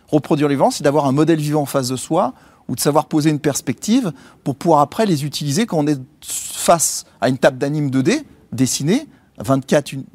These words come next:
images par seconde ou douze, et puis, euh, à côté, euh, de l'animation stop motion ou de l'animation trois D. Le jeune comprendra bien en fait que s'il doit animer une marionnette,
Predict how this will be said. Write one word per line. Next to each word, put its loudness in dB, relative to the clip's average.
images 0
par -2
seconde -2
ou -6
douze, 2
et 2
puis, 2
euh, 4
à 4
côté, 0
euh, 2
de -2
l'animation 0
stop -2
motion -2
ou 2
de -4
l'animation 0
trois -2
D. -6
Le 6
jeune 2
comprendra 2
bien 0
en 0
fait -2
que 2
s'il 4
doit 6
animer 2
une 0
marionnette, 0